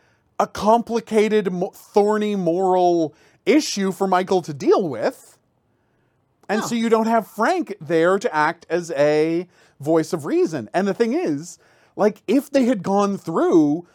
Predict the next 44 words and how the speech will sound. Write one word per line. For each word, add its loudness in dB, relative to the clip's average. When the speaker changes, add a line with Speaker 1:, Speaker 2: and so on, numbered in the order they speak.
Speaker 1:
with -2
the -4
fact 0
that -2
everything -2
Guzman -2
is -4
doing -2
is -10
being -4
done 2
with -4
the -2
blessing -2
of -2
the -2
United 0
States -4
government, -4
you -2
actually -2
would 0
have -2
needed 4
Frank 0
as 0
a 2
moral 4
center -6
to 0
keep -8
Michael 0
in -6
line. -10
'Cause -6
what -2
would 0
be 4
the 2
point -4
of -6
fighting -2
against -8
this -8